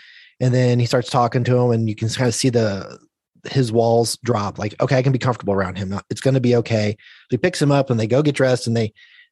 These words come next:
they climb the mountain all the way up to the top in their outfits and stuff. And he, I like that 'cause it's like he finally, all those fears went away. All, he was so afraid what his son was gonna say, and all of a sudden he's like, "No, I'm good. This works."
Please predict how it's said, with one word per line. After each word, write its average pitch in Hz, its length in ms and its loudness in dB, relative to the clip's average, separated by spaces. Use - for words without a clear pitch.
they 123 120 0
climb 156 280 2
the 139 260 2
mountain 147 400 2
all 139 140 4
the 135 40 2
way 143 60 4
up 139 100 0
to 147 60 -2
the 143 60 4
top 135 280 0
in 135 80 0
their 127 100 2
outfits 123 480 -2
and 120 140 -2
stuff. 120 360 0
And 113 200 -2
he, 131 360 0
I 147 140 0
like 160 280 2
that 170 100 0
'cause 147 140 -2
it's 131 140 -4
like 127 100 0
he 123 180 -2
finally, 139 600 0
all 147 100 2
those 156 160 2
fears 143 360 0
went 117 140 0
away. 90 320 -8
All, 131 240 2
he 127 100 -2
was 127 180 0
so 151 160 2
afraid 156 200 2
what 143 140 2
his 113 140 -4
son 151 160 0
was 143 100 0
gonna 143 120 0
say, 131 320 2
and 113 80 0
all 117 100 0
of 120 60 -2
a 117 60 -2
sudden 120 180 -2
he's 117 100 -2
like, 113 240 -2
"No, 160 260 2
I'm 185 180 0
good. 139 320 2
This 147 180 -2
works." 131 500 0